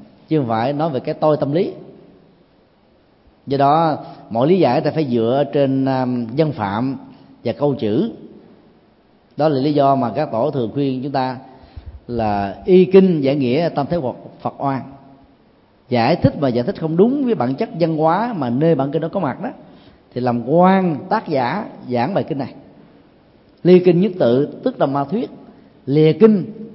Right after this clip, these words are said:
tức là lìa văn phạm, lìa câu chữ, lìa khái niệm. Mà phân tích á, là ta giải thích nghĩa đùi. <laughs> Nó sai nhiều thứ lắm. Ví dụ, có nhiều người giải thích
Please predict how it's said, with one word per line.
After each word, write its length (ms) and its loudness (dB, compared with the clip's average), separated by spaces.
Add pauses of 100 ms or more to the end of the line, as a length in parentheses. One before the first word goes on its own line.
tức 80 2
là 100 4
lìa 280 2
văn 180 2
phạm, 420 -2 (140)
lìa 220 0
câu 300 0
chữ, 360 2 (260)
lìa 240 0
khái 160 -2
niệm. 440 2 (280)
Mà 100 -4
phân 180 0
tích 160 4
á, 380 -4
là 240 -2
ta 300 0
giải 320 0
thích 160 -2 (280)
nghĩa 260 -2
đùi. 260 4 (440)
<laughs> 80 -6 (640)
Nó 100 -2
sai 240 0
nhiều 200 2
thứ 120 0
lắm. 140 0 (320)
Ví 80 -2
dụ, 360 2 (220)
có 80 2
nhiều 140 2
người 160 0
giải 100 0
thích 160 0